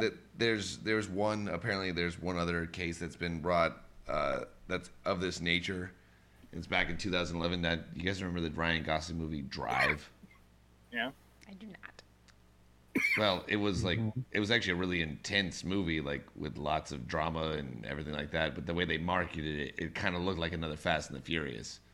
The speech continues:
Speaker 1: And so somebody tried to sue over that. They're like, "Well, I thought it was gonna be a high-intensity driving action movie, just like Fast and the Furious, but I had to watch, sit through long mo-, long bouts of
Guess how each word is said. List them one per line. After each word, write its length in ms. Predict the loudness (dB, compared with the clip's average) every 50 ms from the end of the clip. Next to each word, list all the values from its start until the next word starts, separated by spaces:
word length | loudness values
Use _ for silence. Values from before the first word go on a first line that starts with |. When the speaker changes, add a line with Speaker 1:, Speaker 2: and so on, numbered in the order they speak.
| -20 -20 -20 -20 -20 -20 -20 -20 -20 -20 -20 -20 -20 -20 -20 -20 -20 -20 -20 -2 2
Speaker 1:
And 160 | 2 2 2 2
so 140 | 0 0 0
somebody 280 | 0 0 2 2 2
tried 220 | 2 2 2 2 2
to 60 | 0
sue 260 | 0 0 2 2 2
over 180 | 0 -2 -2 0
that. 320 | 2 2 2 2 0 -2
They're 100 | 0 2
like, 180 | 2 2 0 -2 -8 -16 -16 -6
"Well, 140 | 0 4 6
I 100 | 6 6
thought 140 | 6 4 2
it 40 | 2
was 100 | 2 0
gonna 120 | -2 0
be 80 | 0 0
a 100 | 2 2
high-intensity 760 | 2 4 4 4 4 2 2 0 -2 -4 -4 -2 -2 -2 -2
driving 540 | 0 0 0 2 2 2 2 0 -2 -2 0
action 540 | 2 2 2 2 0 -2 -2 -2 -2 -2 -2
movie, 480 | -2 -2 -2 -2 -2 -2 -4 -6 -8 -12 -20 -20 -20 -20 -20 -20 -6
just 260 | -2 0 0 0 0
like 220 | 0 0 0 -2 -2
Fast 300 | -2 0 0 0 -2 -4
and 100 | -8 -6
the 20 |
Furious, 380 | -2 -2 0 0 0 -2 -2 -4
but 260 | -6 -6 -6 -6 -8 -12 -20 -18 -8
I 120 | -4 0 0
had 100 | 0 0
to 60 | 0
watch, 200 | 0 0 -2 -2
sit 220 | -2 -2 -4 -4 -2
through 380 | -2 -2 0 0 0 -2 -4 -8 -16 -20 -20 -18 -8 -4
long 360 | 0 0 2 2 0 0 0
mo-, 240 | -2 -2 -2 -4 -6 -4
long 520 | -2 -2 0 0 0 -2 -2 -2 -4 -6 -6 -2
bouts 360 | 0 0 0 0 -2 -2 -2
of 140 | -4 -4